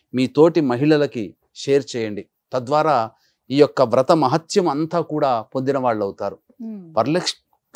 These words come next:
Speaker 1: వరలక్ష్మి వ్రతం ఎంత ప్రాచుర్యంలో ఉందో
Speaker 2: Hmm.
Speaker 1: దానితో సమానమైనటువంటిది మంగళగౌరి వ్రతం.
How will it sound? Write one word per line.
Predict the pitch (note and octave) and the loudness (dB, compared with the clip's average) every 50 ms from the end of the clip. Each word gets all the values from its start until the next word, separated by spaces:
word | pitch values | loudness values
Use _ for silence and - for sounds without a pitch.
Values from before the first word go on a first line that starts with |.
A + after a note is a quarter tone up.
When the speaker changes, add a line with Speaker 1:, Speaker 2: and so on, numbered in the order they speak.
| - - | -12 -4
Speaker 1:
వరలక్ష్మి | - A#2 B2 C#3+ D#3+ F3+ F3 - - F#3+ F#3+ F#3 | 0 2 2 4 2 0 0 -2 -4 -4 -2 0
వ్రతం | E3+ E3 D#3+ - E3+ E3 | 0 0 0 0 0 -2
ఎంత | C#3+ A#2 A2+ B2+ B2+ - - D3 C#3+ C#3 C3+ C3+ B2+ F2 - _ _ - _ _ _ - | 0 -2 -4 -4 -4 0 2 2 4 4 2 0 -2 -4 -10 _ _ -20 _ _ _ -2
ప్రాచుర్యంలో | A#2+ A#2 A#2+ A#2+ - D3+ C#3 C#3 C#3 C#3 C3+ C3+ B2 | 2 2 2 2 2 -2 -2 -2 -2 -2 0 0 0
ఉందో | A2+ A2+ A2 G2+ A#2 C#3+ F3 F3+ _ - - | 0 -2 -2 -2 -2 -2 -4 -6 _ -14 -14
Speaker 2:
Hmm. | A3+ A3 G3+ F#3 E3+ D#3 D3 _ _ _ _ | -14 -12 -14 -16 -20 -20 -20 _ _ _ _
Speaker 1:
దానితో | F#2 A2+ A#2+ C#3+ E3 D#3+ - F#3 F3 | 0 2 2 2 2 2 2 2 2
సమానమైనటువంటిది | D#3+ - B2+ D3 D#3+ F3+ F#3+ G3 F#3+ F3 E3 D#3+ C#3+ - D3 D3 C#3 C#3+ D#3 C3+ G#2+ G#2+ A#2+ - _ _ _ _ _ - | 2 0 0 2 2 4 4 4 4 4 4 4 2 0 -2 -4 -2 -2 -2 -4 -4 -6 -8 -12 _ _ _ _ _ -10
మంగళగౌరి | F#2 G2 A2 C3+ D#3+ F3 F3+ E3 D3+ D3+ D3+ D3+ C#3+ | -8 -6 -2 0 2 2 2 4 4 2 2 2 -2
వ్రతం. | B2 G2 G2+ G2 - A2+ G2+ | -2 -4 -6 -6 -6 -8 -10